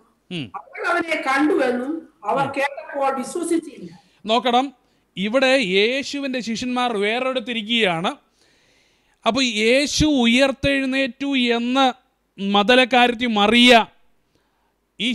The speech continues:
Speaker 1: ശിഷ്യന്മാരോട് ചെന്ന് പറഞ്ഞു. അപ്പോൾ മദലക്കാരത്തി മറിയയ്ക്ക് യേശു ക്രിസ്തു പ്രത്യക്ഷനായി. ഒമ്പതാം വാക്യം വായിക്കുമ്പോൾ നമുക്ക് കാണാനായിട്ട് കഴിയുന്നുണ്ട്. എന്നാൽ യേശുവിനെ കണ്ടു എന്നുള്ള വാർത്ത ഈ സ്ത്രീ ചെന്ന് ശിഷ്യന്മാരോട് പറഞ്ഞപ്പോൾ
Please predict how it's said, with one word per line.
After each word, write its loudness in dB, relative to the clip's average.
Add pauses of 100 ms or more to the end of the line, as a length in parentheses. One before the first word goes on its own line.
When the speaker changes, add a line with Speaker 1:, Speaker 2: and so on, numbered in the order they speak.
Speaker 1:
ശിഷ്യന്മാരോട് -2
ചെന്ന് -4
പറഞ്ഞു. -4 (240)
അപ്പോൾ -6 (160)
മദലക്കാരത്തി 0
മറിയയ്ക്ക് 0 (560)
യേശു -2
ക്രിസ്തു -4 (320)
പ്രത്യക്ഷനായി. -2
ഒമ്പതാം 2
വാക്യം 0
വായിക്കുമ്പോൾ 0
നമുക്ക് -4
കാണാനായിട്ട് 0
കഴിയുന്നുണ്ട്. 2 (560)
എന്നാൽ 2 (520)
യേശുവിനെ -2 (100)
കണ്ടു -4 (400)
എന്നുള്ള -4 (240)
വാർത്ത -2 (460)
ഈ 2 (340)
സ്ത്രീ -6 (240)
ചെന്ന് -4 (420)
ശിഷ്യന്മാരോട് -2
പറഞ്ഞപ്പോൾ -4